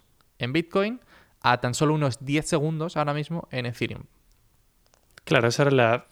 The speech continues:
Speaker 2: la limitación más grande que tenía Bitcoin, que las transacciones no son confirmadas hasta pasado un buen tiempo, que pueden llegar a ser incluso un par de días en el peor de los casos. Entonces, claro, el Proof of Stake lo que hace es, como,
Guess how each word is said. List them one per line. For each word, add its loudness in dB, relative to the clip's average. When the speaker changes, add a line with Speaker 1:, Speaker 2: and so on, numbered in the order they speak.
Speaker 2:
la -2
limitación 0
más 2
grande 2
que -2
tenía 2
Bitcoin, -6
que 2
las 0
transacciones 0
no 0
son 2
confirmadas 4
hasta -2
pasado 2
un 4
buen 4
tiempo, 2
que 0
pueden 4
llegar 4
a 4
ser 2
incluso -2
un 2
par 2
de 2
días 4
en 0
el -2
peor 2
de 0
los -2
casos. -6
Entonces, 2
claro, 6
el 4
Proof -2
of 2
Stake 2
lo 4
que 2
hace 6
es, -4
como, 2